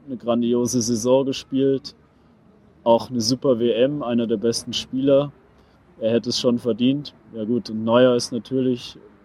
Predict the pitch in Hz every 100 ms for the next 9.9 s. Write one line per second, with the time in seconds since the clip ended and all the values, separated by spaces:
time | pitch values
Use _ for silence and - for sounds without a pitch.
0 | - 120 113 - - _ - 120 127 143
1 | 135 120 123 117 127 131 127 - 127 131
2 | 123 - _ _ _ _ _ _ _ _
3 | _ - 131 117 135 139 123 135 127 127
4 | 123 123 127 _ _ _ - 120 113 -
5 | 135 127 120 - 127 120 123 117 117 -
6 | 123 123 123 127 117 _ _ - 120 -
7 | - 120 117 120 113 120 131 135 131 _
8 | _ _ _ _ 113 113 113 117 123 -
9 | - 120 120 - - 107 113 110 -